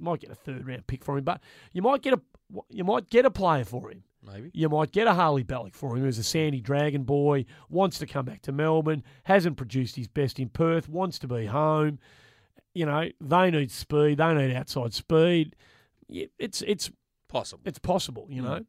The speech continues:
Speaker 2: mm.
Speaker 1: Um, but credit to Blaine Boakhurst.
Speaker 2: Oh.
Speaker 1: Credit to Blaine Boakhurst, right? Like, what he's done in the last six weeks has
Speaker 2: I would
Speaker 1: been
Speaker 2: have penciled him in at the start of the year
Speaker 1: Mm.
Speaker 2: as a see you later job.
Speaker 1: I think he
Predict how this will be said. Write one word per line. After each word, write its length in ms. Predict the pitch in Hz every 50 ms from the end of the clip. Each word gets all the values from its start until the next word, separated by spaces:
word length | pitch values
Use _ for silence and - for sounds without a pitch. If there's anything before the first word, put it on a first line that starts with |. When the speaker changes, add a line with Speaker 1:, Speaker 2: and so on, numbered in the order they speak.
| _ -
Speaker 2:
mm. 480 | 110 104 98 92 - - _ - - -
Speaker 1:
Um, 280 | 151 147 147 143 143 - - - - _ _ -
but 520 | 196 214 208 170 185 202 - - - - _ _ _ _ _ _ _ _ _ _ _ _ _ -
credit 360 | - - 214 220 208 196 -
to 100 | - 156
Blaine 240 | 127 156 160 151 131
Boakhurst. 480 | 143 147 143 - 135 - - - - -
Speaker 2:
Oh. 240 | 311 330 330 254 147 - - - _ _ _ _ _ -
Speaker 1:
Credit 300 | - 226 233 240 233 -
to 80 | 220
Blaine 220 | 170 208 208 208 185
Boakhurst, 420 | 190 196 202 - 170 - - -
right? 220 | 151 165 - - -
Like, 140 | 180 170 -
what 160 | - 175 185 180
he's 140 | 175 139
done 180 | - 185 180 180
in 60 | 175
the 80 | 170 165
last 400 | 165 170 170 175 160 - - - _ _ _ _ _ _ -
six 360 | - - - 196 147 - 151
weeks 300 | 170 190 202 196 - -
has 100 | 190 156
Speaker 2:
I 40 | 180
would 100 | 170 180
Speaker 1:
been 80 | 220 -
Speaker 2:
have 100 | - -
penciled 400 | - 156 151 127 - - 120 110
him 140 | 110 110
in 100 | 117 120
at 80 | 123 -
the 80 | 104 104
start 320 | - - 117 104 101 101
of 60 | 98
the 60 | 98 104
year 240 | 104 104 110 113 202
Speaker 1:
Mm. 240 | 208 95 - 98
Speaker 2:
as 160 | 107 107 95 98
a 180 | 98 98 98 -
see 240 | - - - - 120
you 100 | 107 101
later 300 | 98 98 98 101 98 98
job. 260 | 92 - 90 95 92 - -
Speaker 1:
I 80 | - -
think 140 | 135 151
he 60 | 220